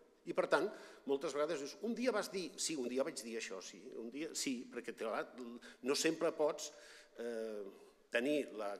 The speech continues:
la, el temps per polir el discurs, cosa que faria si fos un discurs escrit.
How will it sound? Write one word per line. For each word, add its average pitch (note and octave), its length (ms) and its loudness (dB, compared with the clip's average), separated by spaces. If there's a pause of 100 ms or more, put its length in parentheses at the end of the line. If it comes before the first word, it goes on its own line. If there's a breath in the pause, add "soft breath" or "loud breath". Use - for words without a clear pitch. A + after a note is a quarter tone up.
(160)
la, G2 140 -4 (640 loud breath)
el A#2 120 -2
temps D#3+ 420 6 (260)
per A#2 220 2
polir C3 280 4
el B2 80 0
discurs, C3 540 0
cosa G#2+ 260 -2
que A#2+ 140 -2
faria A2+ 320 -2
si A#2+ 100 -4
fos G#2+ 220 -4
un G2+ 120 -2
discurs - 400 -10
escrit. - 480 -18